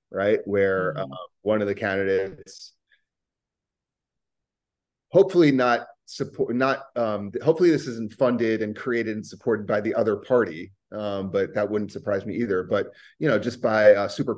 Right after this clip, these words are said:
Speaker 1: pacs or by, you know, other sort of donors to create these deep fake videos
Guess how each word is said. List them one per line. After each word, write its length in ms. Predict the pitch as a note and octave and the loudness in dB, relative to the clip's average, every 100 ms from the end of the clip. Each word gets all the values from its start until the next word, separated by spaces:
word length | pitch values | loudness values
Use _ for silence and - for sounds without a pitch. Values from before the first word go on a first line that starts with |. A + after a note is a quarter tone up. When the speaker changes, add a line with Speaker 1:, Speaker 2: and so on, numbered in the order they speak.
| - | -6
Speaker 1:
pacs 400 | G2 F2 - - | -6 -6 -10 -6
or 180 | G#2 | -2
by, 200 | G2+ G2+ | 0 2
you 140 | G2 G#2+ | 2 2
know, 120 | G2+ | 0
other 400 | - A#2 A#2+ A2+ | 2 2 4 4
sort 300 | G#2+ A#2+ G#2+ | 0 -4 0
of 260 | G2 G2 F#2 | 0 -2 -4
donors 600 | A2+ A#2+ F#2+ E2 F2+ - - - - - | -4 -4 -6 -8 -12 -18 -20 -20 -10 -2
to 100 | C3 | -2
create 500 | - A#2+ B2+ B2 B2 | 0 2 4 4 2
these 220 | A#2 A2+ | -2 -2
deep 280 | B2 C3 B2+ | 0 -2 -2
fake 380 | A#2 A2 G2+ | -2 -2 -2
videos 800 | - C#3+ C#3+ A2 G#2 G2+ G2+ - | 0 2 4 4 2 0 -2 -8